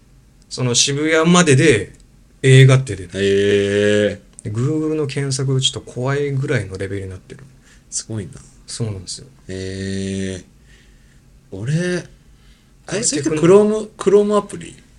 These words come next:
Speaker 1: あ、Chromeアプリで。
Speaker 2: Googleアプリじゃなくて。
Speaker 1: iPhoneのChromeアプリ。俺使ってんのはChromeだね。
Speaker 2: すごいな。
Speaker 1: これはもう、あれでしょ。もう最近のテクノロジーでしょ。
Speaker 2: あ、これは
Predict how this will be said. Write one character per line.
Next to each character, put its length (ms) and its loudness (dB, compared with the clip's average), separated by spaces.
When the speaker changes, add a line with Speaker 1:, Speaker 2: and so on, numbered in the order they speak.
Speaker 1:
あ、 100 -4
Chrome 360 0
ア 20 0
プ 60 -4
リ 80 -6
で。 120 -12
Speaker 2:
Google 420 0
ア 40 -2
プ 120 -14
リ 100 -6
じ 80 -12
ゃ 40 -14
な 60 -16
く 80 -20
て。 240 -14
Speaker 1:
iPhone 540 -4
の 300 -2
Chrome 400 -4
ア 60 -6
プ 100 -14
リ。 60 -14
俺 160 -8
使 180 -6
っ 40 -8
て 180 -8
ん 80 -18
の 80 -16
は 80 -20
Chrome 360 -4
だ 120 -14
ね。 120 -18
Speaker 2:
す 220 -10
ご 120 -12
い 40 -12
な。 220 -20
Speaker 1:
こ 140 -6
れ 80 0
は 180 0
も 640 0
う、 40 -18
あ 60 -14
れ 60 -12
で 60 -14
し 140 -10
ょ。 120 -16
も 120 -8
う 20 -8
最 280 -2
近 220 -4
の 120 -4
テ 120 -8
ク 100 -4
ノ 100 -2
ロ 100 -8
ジ 120 -12
ー 40 -14
で 100 -10
し 120 -2
ょ。 100 -20
Speaker 2:
あ、 40 -16
こ 160 -10
れ 100 -4
は 220 -4